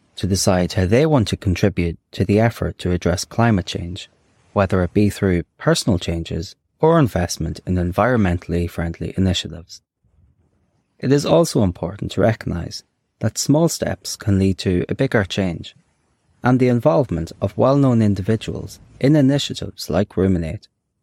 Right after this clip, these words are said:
can help drive the movement towards more sustainable practices in the industry. The investment in Ruminate holds the potential to decrease methane emissions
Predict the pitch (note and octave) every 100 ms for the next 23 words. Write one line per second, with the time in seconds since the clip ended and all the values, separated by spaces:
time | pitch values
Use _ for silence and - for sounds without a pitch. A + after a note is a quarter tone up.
0 | _ G2+ G2 C3+ - - G#2 F2 - F#2
1 | F#2+ F2+ F2+ - F#2 F2+ E2+ G#2+ C3+ -
2 | E2+ - F2+ E2+ E2 - G#2+ - - -
3 | - - - - A#2+ - F#2+ G#2 E2+ -
4 | C#2 - _ _ _ _ _ _ _ _
5 | _ _ _ _ _ _ _ _ _ _
6 | _ _ _ _ - B2+ C3+ D3 F#3 -
7 | F#2+ F2 F#2 _ - E3+ G3 B2 F#2 E2+
8 | F2 - - G#2 G#2 G#2 - - - E2+
9 | E2+ E2 E2+ - F#2 - F3 - A2 G#2+
10 | G#2+ A2+ - E2+ F2 G2+ C3+ - G2 A2+